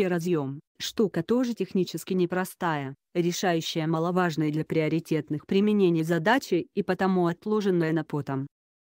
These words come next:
Просматриваются такие два довода за: ремонт изделия, замены процессора, а не платы с ним.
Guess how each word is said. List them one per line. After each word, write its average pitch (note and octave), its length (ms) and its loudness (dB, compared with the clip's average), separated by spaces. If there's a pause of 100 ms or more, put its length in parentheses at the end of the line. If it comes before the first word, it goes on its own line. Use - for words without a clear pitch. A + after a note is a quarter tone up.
(200)
Просматриваются F#3+ 880 -2
такие F#3 360 0
два E3+ 220 0
довода E3+ 360 0
за: C#3+ 260 -4 (180)
ремонт G3 440 0
изделия, E3+ 400 0
замены E3+ 420 2
процессора, E3 760 -4 (160)
а F#3 100 2
не G#3+ 120 2
платы B3 420 -2
с - 120 -16
ним. D3 300 -2